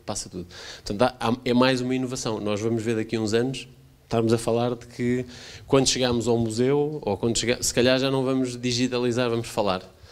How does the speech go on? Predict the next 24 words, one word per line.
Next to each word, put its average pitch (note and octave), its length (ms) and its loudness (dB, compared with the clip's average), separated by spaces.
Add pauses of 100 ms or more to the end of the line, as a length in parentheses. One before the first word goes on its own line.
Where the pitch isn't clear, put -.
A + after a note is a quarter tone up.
(280)
Vamos A#2 220 2
dizer, A#2 220 4
"Então D#3+ 280 0
agora D3+ 240 4
mostra-me C#3+ 440 0
não C3 100 0
sei B2+ 160 0
o G#2+ 40 -8
quê, G#2 80 -4
então G2 220 -2
abre C#3 200 0
uma B2+ 160 0
porta B2+ 340 -2
para", A2 240 -4
portanto, F#2+ 340 -6
acho G#2 220 -4
que - 60 -4
essa B2 260 -2
é A#2+ 160 2
a A2+ 80 2
próxima, A2 640 -4
a F#2 60 -8
próxima A2+ 340 -2
evolução. G2+ 460 -6